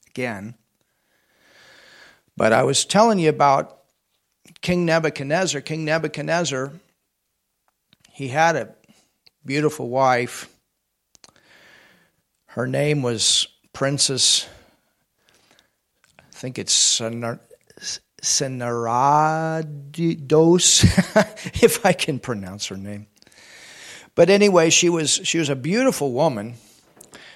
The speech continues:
and she came from the mountainous region, and she got to missing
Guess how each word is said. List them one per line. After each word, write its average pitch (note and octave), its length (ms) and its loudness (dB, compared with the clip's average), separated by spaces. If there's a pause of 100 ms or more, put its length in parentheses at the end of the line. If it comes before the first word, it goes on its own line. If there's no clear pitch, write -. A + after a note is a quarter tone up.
(120)
and C#3 120 -4
she C#3+ 120 -2
came G3+ 260 -2
from D#3+ 140 -4
the D3 40 -8
mountainous D3+ 840 0
region, B2 640 -4 (1500)
and E3 680 2 (1120)
she - 220 -4
got F#3+ 180 2
to E3 80 -2
missing E3 680 0